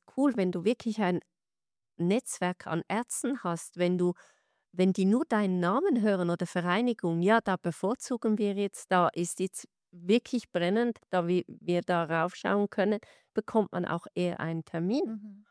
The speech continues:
Speaker 1: Und das finde ich wow. Und da möchte ich meinem Herz-, Me-, Netzwerk von Herzen bedanken. Ja,
Speaker 2: Ja, ist
Speaker 1: ist
Speaker 2: so.
Speaker 1: nicht selbstverständlich.
Speaker 2: Nee, hast du dir aber gut erarbeitet, ne? Also ich sag mal, das kommt nicht von ungefähr. Und, äh, da sieht man einfach, wie viel Herz da drin steckt, weil ich glaub auch,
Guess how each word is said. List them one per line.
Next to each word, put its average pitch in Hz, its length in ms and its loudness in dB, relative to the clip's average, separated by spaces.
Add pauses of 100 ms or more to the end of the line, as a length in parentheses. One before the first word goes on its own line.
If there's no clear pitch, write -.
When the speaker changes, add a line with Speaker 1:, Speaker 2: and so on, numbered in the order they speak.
(160)
Speaker 1:
Und 185 200 0
das 170 120 -2
finde 147 220 0
ich - 140 -8
wow. 196 220 4
Und 185 180 0
da 175 80 2
möchte 175 300 0
ich - 100 -6
meinem 165 300 0
Herz-, 160 360 -4
Me-, 170 300 2
Netzwerk 180 680 0
von 170 180 0
Herzen 165 360 0
bedanken. 170 640 -2 (840)
Ja, 196 220 -4 (100)
Speaker 2:
Ja, 214 180 2 (100)
ist 214 160 -8
Speaker 1:
ist 180 160 -4
Speaker 2:
so. - 40 -2
Speaker 1:
nicht 208 280 -2
selbstverständlich. 185 1160 -2
Speaker 2:
Nee, 214 60 -2
hast 226 100 -4
du 220 80 -2
dir 196 140 -2
aber 190 140 0
gut 196 180 -4
erarbeitet, 175 680 -6
ne? 214 120 -12
Also 208 200 0
ich 196 100 0
sag 196 220 0
mal, 196 80 2
das 175 120 0
kommt - 200 -4
nicht 240 280 -2
von 240 140 0
ungefähr. 165 600 -2 (400)
Und, 202 340 6
äh, - 140 -2
da 202 180 8
sieht 226 160 0
man 220 140 -2
einfach, 208 260 0
wie 202 80 0
viel 190 160 -2
Herz 180 300 -4
da 208 100 -2
drin 185 320 0
steckt, - 480 -4
weil 196 240 0
ich 202 100 -10
glaub 202 200 -2
auch, 208 320 0